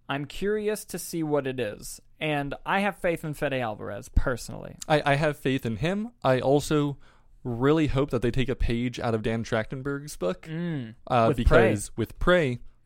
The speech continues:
Speaker 2: that was one of the best Predator movies
Speaker 1: That movie was
Speaker 2: in
Speaker 1: great.
Speaker 2: such a long time.
Speaker 1: It was good.
Speaker 2: And it was so good. It was so grounded. Uh, and it told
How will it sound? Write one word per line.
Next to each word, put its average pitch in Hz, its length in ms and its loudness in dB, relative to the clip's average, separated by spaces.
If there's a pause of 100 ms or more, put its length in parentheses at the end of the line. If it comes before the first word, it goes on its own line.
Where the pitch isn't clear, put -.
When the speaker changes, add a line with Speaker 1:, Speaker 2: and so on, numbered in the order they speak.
(220)
Speaker 2:
that 135 160 4
was 143 200 4
one 131 140 2
of 117 40 -2
the 113 80 2
best 120 460 -2
Predator 131 360 0
movies 107 520 -4
Speaker 1:
That 139 220 -2
movie 143 160 0
was 123 120 -4
Speaker 2:
in 120 40 -10
Speaker 1:
great. 120 240 2
Speaker 2:
such - 340 0
a 139 60 2
long 104 240 0
time. 110 200 -2
Speaker 1:
It 135 80 -2
was 131 140 -4
good. 123 200 -8 (120)
Speaker 2:
And 127 140 -2
it 135 60 4
was 127 340 0
so 160 260 2
good. 135 240 2
It 123 60 2
was 117 160 0
so 139 160 6
grounded. 123 680 2 (340)
Uh, 113 480 0
and 117 240 0
it 120 120 -4
told 135 360 6